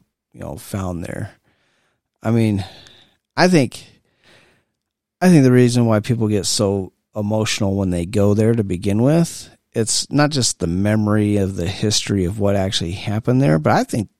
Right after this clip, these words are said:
I think of the emotion of all the people that have died there is overwhelming. I, that's just one of those places that you walk into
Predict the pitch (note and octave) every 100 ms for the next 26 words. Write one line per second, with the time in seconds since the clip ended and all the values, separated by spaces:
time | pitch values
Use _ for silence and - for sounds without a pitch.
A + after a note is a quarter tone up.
0 | _ _ - E3 G3+ C#3 G2+ A2 G2 F2
1 | F2+ G2 C#3+ F3 - F2+ E2+ _ _ _
2 | _ _ _ - E2+ E2 - - _ _
3 | _ _ _ _ - A#2 A2 - A2+ G2+
4 | F#2 F2+ C#2 F#2+ F#2 - - F2+ C#3 C#3+
5 | C3 - G1+ - _ _ _ - F2 E2+
6 | F2 C2+ D#2 - - - _ _ _ -
7 | G2+ G#2+ A#2+ - C#3+ - C#3+ B2 G2 -
8 | B2 C3+ C3+ G#2+ E2+ E2+ G2 G2+ A2+ A#2
9 | A2+ G#2 B2+ A#2+ D2+ D2 F2+